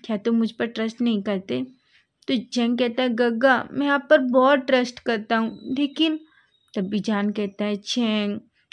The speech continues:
ऐसा कुछ भी नहीं है, मैं तुम्हारा फॉर्म देने गया था तो बहुत लेट हो गया था, इसलिए मैं अपनी फ्रेंड के पास ही रुक गया।" जान चैंग से झूठ बोलना तो नहीं चाहता,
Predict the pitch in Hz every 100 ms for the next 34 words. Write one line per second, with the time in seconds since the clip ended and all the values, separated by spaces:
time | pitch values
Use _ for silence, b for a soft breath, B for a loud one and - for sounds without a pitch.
0 | - 220 302 302 - 294 294 226 269 254
1 | 226 214 208 - b b b - 190 190
2 | 190 208 214 233 240 254 247 262 254 247
3 | 233 233 269 262 269 254 262 240 233 220
4 | 214 190 196 190 202 202 220 220 226 226
5 | 269 254 240 233 254 233 208 208 226 196
6 | 190 180 - b b b b b b -
7 | 180 208 208 262 262 226 226 247 220 208
8 | 190 214 226 226 226 247 220 220 226 214
9 | 196 202